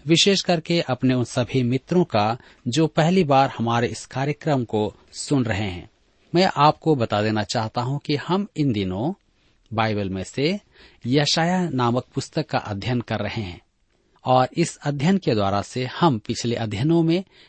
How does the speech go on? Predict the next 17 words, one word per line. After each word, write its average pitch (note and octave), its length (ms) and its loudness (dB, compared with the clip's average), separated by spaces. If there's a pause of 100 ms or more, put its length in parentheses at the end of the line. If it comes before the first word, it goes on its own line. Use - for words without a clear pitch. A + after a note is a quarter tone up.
(140)
कई C#3+ 240 2
आशीषों B2+ 480 -2
को B2+ 160 -6
प्राप्त G#2+ 380 -4
कर G#2+ 160 -6
चुके G#2+ 320 -8
हैं। F#2 180 -10 (440)
आज F3+ 280 4
हम F#3+ 80 0
अपने F3+ 220 -2
अध्ययन C#3 300 0
में D3 120 2
आगे A2 300 -2
बढ़ेंगे, A#2 420 -2
लेकिन B2+ 340 -4 (100)
इससे E3+ 280 -4
पहले A#2 440 -4